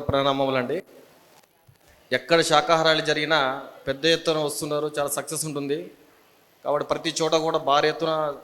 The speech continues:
జరుగుతున్నాయి. ఇదే స్పీడ్తో మన గనక సార్ అంటే ఒక ఐదారు సంవత్సరాలు రెగ్యులర్ చేస్తే,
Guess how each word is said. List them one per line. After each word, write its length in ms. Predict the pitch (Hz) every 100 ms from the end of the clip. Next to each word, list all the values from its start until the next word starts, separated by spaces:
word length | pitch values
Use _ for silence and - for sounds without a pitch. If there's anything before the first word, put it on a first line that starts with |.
| 127
జరుగుతున్నాయి. 600 | 143 147 151 139 147 - - - _ _ _ _ -
ఇదే 220 | 139 185
స్పీడ్తో 400 | - 180 175 180
మన 220 | 170 165
గనక 300 | 156 160 160 160 151 151 139 - - _ _ _ _ _ -
సార్ 200 | 143 165
అంటే 180 | 170 170
ఒక 240 | 165 156
ఐదారు 280 | 151 160 156
సంవత్సరాలు 420 | 156 165 185 170
రెగ్యులర్ 380 | 156 160 170 156
చేస్తే, 320 | 156 156 170